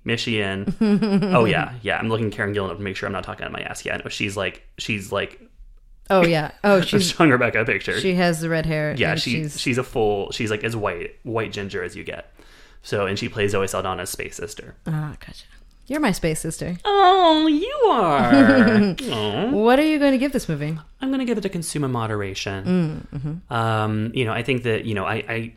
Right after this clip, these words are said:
Speaker 1: completely sympathize with how, how challenging it is to try to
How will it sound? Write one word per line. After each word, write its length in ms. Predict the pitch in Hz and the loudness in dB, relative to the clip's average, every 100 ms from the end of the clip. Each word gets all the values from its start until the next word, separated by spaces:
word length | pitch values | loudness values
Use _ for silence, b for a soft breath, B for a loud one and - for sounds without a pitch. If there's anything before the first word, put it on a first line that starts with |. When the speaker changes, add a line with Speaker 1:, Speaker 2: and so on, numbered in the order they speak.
| - - | -20 -20
Speaker 1:
completely 840 | - 139 160 151 135 127 123 123 | -14 -6 0 2 2 0 -2 -4
sympathize 760 | - 131 113 120 107 101 101 - | -4 -2 -2 -2 0 0 -4 -6
with 260 | 104 107 | -4 -4
how, 360 | 104 120 110 107 - | -2 -4 -2 -4 -4
how 240 | 110 101 | -4 -4
challenging 580 | - - 113 107 107 104 | -6 -2 0 2 0 -2
it 100 | 104 | -2
is 200 | 98 95 | -4 -4
to 80 | - | -8
try 260 | - 104 | -6 -6
to 440 | 104 - 101 101 | -6 -8 -8 -8